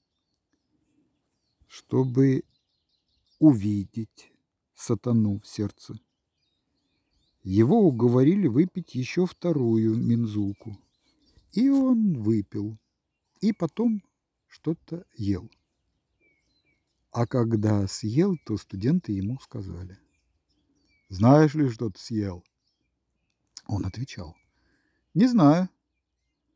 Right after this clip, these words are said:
«А это ты, братец, э, съел котлету из человеческого мяса».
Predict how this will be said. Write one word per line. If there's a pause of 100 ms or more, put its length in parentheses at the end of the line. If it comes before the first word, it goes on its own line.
(340)
«А
это
ты,
братец,
э,
съел
котлету
из
человеческого
мяса».